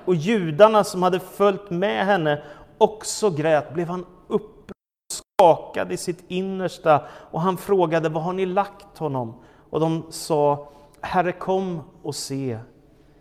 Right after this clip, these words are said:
Jesus föll i gråt. Det här är en oerhört dramatisk berättelse. Några av Jesus allra närmaste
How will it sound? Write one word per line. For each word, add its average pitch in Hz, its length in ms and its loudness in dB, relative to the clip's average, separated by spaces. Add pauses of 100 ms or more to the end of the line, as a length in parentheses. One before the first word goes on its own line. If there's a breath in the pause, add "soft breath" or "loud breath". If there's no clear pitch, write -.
(460 soft breath)
Jesus 143 960 -4 (400)
föll 120 540 -4 (640)
i 123 100 -10
gråt. - 640 -14 (2000 soft breath)
Det 151 100 -4
här 202 160 8
är 185 60 6
en 160 120 2 (260)
oerhört 135 960 -2 (100)
dramatisk 156 1300 0 (120)
berättelse. 147 1000 -6 (960 soft breath)
Några 185 260 12
av 175 100 8
Jesus 190 600 2
allra 165 340 8
närmaste 165 1120 4